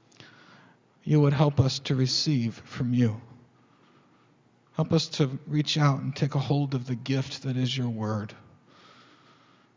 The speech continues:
Pour out your Holy Spirit on us. Lord, in Jesus' name,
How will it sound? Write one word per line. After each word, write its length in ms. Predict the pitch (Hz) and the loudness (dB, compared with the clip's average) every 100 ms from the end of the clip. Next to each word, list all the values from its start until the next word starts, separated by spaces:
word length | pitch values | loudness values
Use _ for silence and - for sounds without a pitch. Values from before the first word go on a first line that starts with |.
| _ _ | _ _
Pour 180 | 143 165 | 4 4
out 140 | 160 | 4
your 140 | 151 147 | 2 -2
Holy 340 | - 165 156 | 0 2 2
Spirit 540 | 143 - 156 147 143 | 0 0 0 2 0
on 220 | 127 127 127 | 0 0 0
us. 500 | 117 - - - - - - - _ - - - - - - - - _ _ _ _ - | -2 -4 -6 -8 -10 -20 -20 -20 _ -20 -20 -20 -20 -20 -20 -20 -20 _ _ _ _ 2
Lord, 200 | 135 131 | 4 4
in 100 | 123 | 2
Jesus' 440 | 151 151 147 - | 2 2 0 0
name, 320 | 131 120 107 | 0 0 0